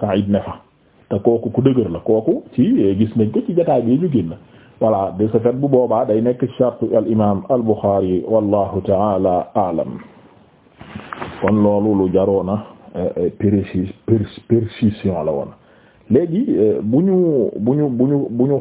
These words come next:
xoolaatee bu baax, kon hadith bii nii, ginnaaw lii nga xam ne mooy taxrij bi, léegi kon, euh, lëkkaaleem ak li nga xam ne mooy buntu bi mooy leer na, mooy baabu maa yud'a bihi lil marid,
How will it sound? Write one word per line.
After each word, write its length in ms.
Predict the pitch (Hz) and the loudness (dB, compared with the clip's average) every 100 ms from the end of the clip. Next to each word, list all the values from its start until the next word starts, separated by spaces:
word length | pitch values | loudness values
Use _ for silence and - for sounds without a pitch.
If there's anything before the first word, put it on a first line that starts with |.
| - | 0
xoolaatee 540 | 123 117 104 - 98 | 0 2 0 0 0
bu 120 | 92 | 0
baax, 280 | 87 98 110 | 0 0 0
kon 120 | 135 131 | -2 -2
hadith 260 | 190 180 120 | 0 0 0
bii 160 | 120 110 | 2 2
nii, 240 | 117 220 - _ _ _ _ - 90 | 2 -2 -8 _ _ _ _ -6 0
ginnaaw 360 | 165 190 160 | 0 2 2
lii 200 | 131 165 | 2 2
nga 120 | 156 | 2
xam 200 | 139 127 120 | 2 0 2
ne 60 | |
mooy 220 | 120 123 120 | 2 2 0
taxrij 360 | - 101 98 78 | -4 -2 -4 -2
bi, 120 | 95 - _ _ _ _ _ _ - | -6 -8 _ _ _ _ _ _ 2
léegi 280 | 156 180 151 | 2 2 0
kon, 160 | 165 247 - | -2 -2 -4
euh, 320 | 107 120 - 117 | 0 2 2 2
lëkkaaleem 600 | 170 180 160 147 135 113 | 2 2 0 2 0 0
ak 140 | 123 117 | -2 0
li 100 | 131 | 0
nga 120 | 135 | 0
xam 180 | 131 117 | 0 0
ne 80 | 113 | 2
mooy 180 | 113 107 | 2 2
buntu 300 | 104 107 104 | 0 0 -2
bi 120 | 269 | 0
mooy 420 | 185 120 170 175 | 0 0 0 0
leer 280 | 135 143 123 | 2 2 0
na, 140 | - 90 - | -6 -14 -8
mooy 420 | 92 107 147 233 | 0 0 0 -2
baabu 400 | 104 135 160 143 233 - - | 0 0 0 0 -2 -6 -2
maa 240 | 117 143 | 0 2
yud'a 380 | 139 170 139 135 | 2 2 0 2
bihi 320 | 127 123 131 | 2 2 2
lil 160 | 117 104 | 4 2
marid, 300 | 92 78 | 0 -2